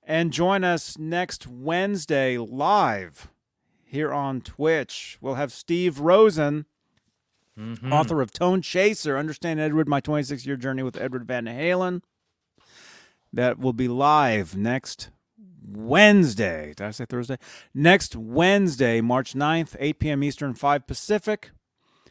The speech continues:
Speaker 1: We'll have Steve Rosen. There he is with Edward Van Halen back in late eighty-three. We'll be talking about this and much more. So make sure to join us live. And if you're watching us on replay on YouTube,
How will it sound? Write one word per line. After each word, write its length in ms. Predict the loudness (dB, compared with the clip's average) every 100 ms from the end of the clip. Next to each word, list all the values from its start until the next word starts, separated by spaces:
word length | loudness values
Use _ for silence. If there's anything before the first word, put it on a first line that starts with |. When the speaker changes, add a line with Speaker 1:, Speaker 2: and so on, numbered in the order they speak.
| _ _
Speaker 1:
We'll 200 | -2 -2
have 200 | 0 -2
Steve 580 | -4 -6 -2 0 -2 -4
Rosen. 680 | 0 4 4 4 0 -2 -2
There 200 | -4 -2
he 80 |
is 160 | -2 -4
with 140 | -6
Edward 160 | -8 -6
Van 160 | -6 -4
Halen 340 | -4 -4 -4
back 320 | -2 -2 -4
in 220 | -4 -4 -4
late 300 | -2 -2 -2 -8
eighty-three. 840 | -10 -10 -10 -12 -8 -6 -6 -8 -14 _ _ _ _ _ _ _ _ _ _ _ _ _ _ _
We'll 120 | -10 -6
be 80 | -6
talking 400 | -2 -2 -2 -6
about 380 | -2 -2 -4
this 220 | -6 -8 -8
and 460 | -8 -4 -4 -6 -6
much 480 | -6 -6 -6 -14 -14
more. 680 | -6 -2 -2 -2 -2 -6
So 240 | -10 -10 -8
make 220 | -8 -8
sure 160 | -10
to 100 | -10
join 320 | -8 -4 -4 -4
us 160 | -8
live. 600 | -4 2 4 4 2 0
And 160 | -4 -6
if 140 | -4
you're 100 | -4
watching 500 | -2 0 -2 -4 -8
us 160 | -6 -6
on 120 | -6
replay 420 | -6 -4 -2 0 0
on 180 | -2
YouTube, 580 | -2 -2 2 2 2 0